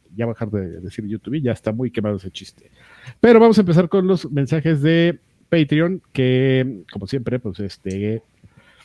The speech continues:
Alejandro García Galván dice: "Buenas noches, caballeros. Por favor, un bien con el tío Carquis. Los te quiero mucho". Pues ya lo,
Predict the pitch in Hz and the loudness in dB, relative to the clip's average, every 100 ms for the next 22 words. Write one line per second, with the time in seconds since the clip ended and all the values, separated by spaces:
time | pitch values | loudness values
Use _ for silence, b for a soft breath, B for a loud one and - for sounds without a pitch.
0 | b b b b _ _ _ _ 147 165 | b b b b _ _ _ _ 4 6
1 | 247 247 202 156 233 226 165 151 170 156 | 4 4 2 4 6 6 6 6 6 4
2 | 117 104 101 131 254 226 214 180 - 139 | 0 -4 -2 2 4 2 0 -6 -4 -2
3 | 135 123 156 147 156 196 196 123 208 349 | -2 -4 -6 -4 -2 -2 -2 -6 -4 -6
4 | 294 127 117 113 107 160 - 123 - 101 | -6 -10 -6 -6 -4 -4 -2 -4 -4 -8
5 | 98 113 - 143 185 170 131 104 85 - | -6 -6 -4 0 0 0 -2 -8 -14 -16
6 | 90 113 104 87 | -8 -6 -6 -8